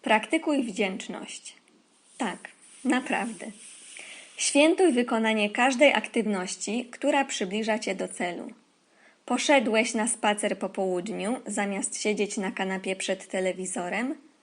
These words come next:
Super. Pogratuluj sobie, a nawet wymyśl dla siebie nagrodę. Oczywiście, jeśli twoim celem jest utrata wagi, nie nagradzaj się kawałkiem tortu. Ostatnia istotna kwestia.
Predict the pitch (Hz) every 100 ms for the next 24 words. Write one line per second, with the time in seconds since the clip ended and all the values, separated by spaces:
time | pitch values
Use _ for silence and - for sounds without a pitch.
0 | _ - - 247 - - - - - _
1 | - _ _ - 226 233 233 285 277 254
2 | - 208 180 180 208 - 202 226 247 240
3 | 175 214 226 226 208 180 190 185 196 196
4 | 190 185 185 180 220 - - _ _ _
5 | _ - - - 214 247 226 269 - 247
6 | 233 226 214 - 240 233 240 269 240 226
7 | 202 190 - 220 214 214 220 214 185 175
8 | 165 196 262 - - - _ 339 381 294
9 | 220 208 214 226 233 - 233 196 180 175
10 | - 202 208 226 220 - - - - _
11 | _ _ _ _ _ _ _ - - -
12 | _ _ _ 240 - 330 381 359 - 247
13 | - 233 220 208 - 185 - - -